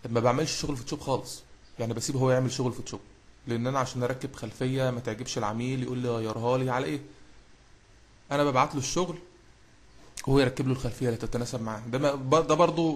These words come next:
آه، يعني ما، ما يغنينيش إن أكو-، إن أنا ما أكونش عارف فوتوشوب، لأن فوتوشوب برضو هيفيدني في شوية حاجات جوه ال ثري دي ماكس نفسه. طيب،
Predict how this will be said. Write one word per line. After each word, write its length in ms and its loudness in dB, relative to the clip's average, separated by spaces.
آه، 260 -8
يعني 400 -4
ما، 280 -6
ما 140 -2
يغنينيش 420 -2
إن 60 0
أكو-، 240 -6
إن 140 -4
أنا 160 0
ما 60 -4
أكونش 220 -4
عارف 180 -2
فوتوشوب، 360 -2
لأن 160 -4
فوتوشوب 260 -4
برضو 260 2
هيفيدني 260 -2
في 80 -10
شوية 160 -2
حاجات 220 -4
جوه 260 2
ال 140 -4
ثري 220 -2
دي 80 -2
ماكس 240 -4
نفسه. 220 -14
طيب، 140 -2